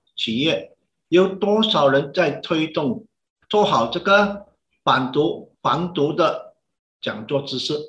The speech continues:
传达给我们社会大众？反正今天你听到了之后，你知道了哦。喂，如果有人诱惑你去电子烟，你也会想一下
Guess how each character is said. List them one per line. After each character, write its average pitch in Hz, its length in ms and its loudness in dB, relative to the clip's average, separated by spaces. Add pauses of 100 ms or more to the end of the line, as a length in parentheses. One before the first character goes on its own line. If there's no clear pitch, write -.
(160)
传 135 240 -4
达 139 160 0
给 139 180 -2
我 113 60 -2
们 107 160 -6
社 135 180 -4
会 123 140 -6
大 180 140 -6
众？ - 140 -16 (260)
反 202 120 4
正 262 80 6
今 262 140 4
天 254 120 6
你 170 120 6
听 220 180 8
到 226 140 6
了 151 160 6
之 165 100 4
后， 208 140 6
你 143 100 2
知 175 140 2
道 185 160 4
了 139 100 6
哦。 131 380 2 (300)
喂， 147 260 8
如 139 160 0
果 147 100 4
有 120 140 2
人 151 160 2
诱 180 100 6
惑 180 180 2
你 131 80 2
去 175 140 0
电 165 220 0
子 139 60 -12
烟， 127 180 0
你 110 60 0
也 135 100 6
会 175 60 6
想 123 180 0
一 - 20 -6
下 135 320 0